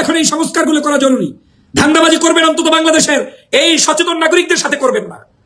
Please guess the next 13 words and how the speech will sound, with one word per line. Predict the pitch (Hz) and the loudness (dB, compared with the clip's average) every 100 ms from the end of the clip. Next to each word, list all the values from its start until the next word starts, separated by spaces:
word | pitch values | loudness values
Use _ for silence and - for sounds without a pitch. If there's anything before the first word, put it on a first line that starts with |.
| _ - - - | _ -20 -6 -2
আপনার | 262 330 330 | 0 2 2
একার | 330 339 | 2 2
মধ্যে | 339 339 | 2 0
ক্যাপাসিটি | 330 330 330 330 | 0 0 0 0
না | 320 | 0
থাকলে | 320 320 | 0 2
আপনি | 302 302 | 0 0
বলে | 302 359 | 2 2
দেন | 339 277 202 - - - | 2 0 -4 -8 -6 -2
সংবাদ | 320 330 330 | 0 0 0
সম্মেলন | 320 330 302 | 0 0 0
করে। | 262 220 - - _ _ _ - | 0 0 -2 -10 _ _ _ -4
এমন | 254 | -2